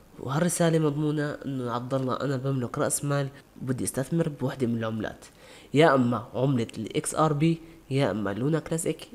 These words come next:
يا إما شيبا إينو. شو بتنصحني وشو السبب إنه نصحتني بالعملة اللي بدك تنصحني فيها؟ قلت له: "راقب الفيديو القادم على اليوتيوب، موضوع مفيد جدًا وممكن يفيد كثير من الناس اللي عندهم نفس سؤالك".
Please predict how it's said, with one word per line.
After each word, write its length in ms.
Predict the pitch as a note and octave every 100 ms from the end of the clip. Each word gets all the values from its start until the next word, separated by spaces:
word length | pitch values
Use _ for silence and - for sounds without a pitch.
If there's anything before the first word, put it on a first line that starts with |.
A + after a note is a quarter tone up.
| -
يا 240 | E3+ E3+
إما 420 | A#2+ E3+ D#3+ D#3+ D#3
شيبا 360 | - - B2 A#2
إينو. 240 | F2 F#2+ G#2 - - - -
شو 160 | - G#3+
بتنصحني 680 | - G3 F#3+ E3+ F3+ F3+ - -
وشو 340 | B2+ B2 -
السبب 440 | E3+ - E3+ D#3+ D#3
إنه 100 | C#3+
نصحتني 500 | C3+ C3+ A#2+ - -
بالعملة 560 | C3 A#2 A2 D3 D3 C#3+ D3 - - -
اللي 100 | A2+
بدك 200 | A2 G#2+
تنصحني 360 | B2 B2 B2
فيها؟ 300 | A#2 - - - - - - - - - -
قلت 220 | - -
له: 200 | A#3 G#3+
"راقب 320 | G3+ G3 F3
الفيديو 380 | D#3+ D3+ C#3+ C3+
القادم 380 | C#3 E3+ D#3 C3
على 80 | D#3
اليوتيوب، 440 | F#3+ F#3 G#3 G3+ -
موضوع 480 | B2 C3 B2+ D#3 C#3+
مفيد 420 | A2+ A#2+ - F3
جدًا 420 | D3+ D#3 E3+ E3+ E3+ - - -
وممكن 680 | A#2 C#3 E3+ - E3+ E3+ -
يفيد 300 | C3 C#3 C3+
كثير 320 | C3+ C#3 C3+
من 100 | B2+
الناس 500 | A2+ A2 D3+ F#3+ F#3+
اللي 180 | - C#3
عندهم 380 | C3 D3+ C#3+ D3
نفس 260 | C3 C3 -
سؤالك". 440 | F#2 G2+ - -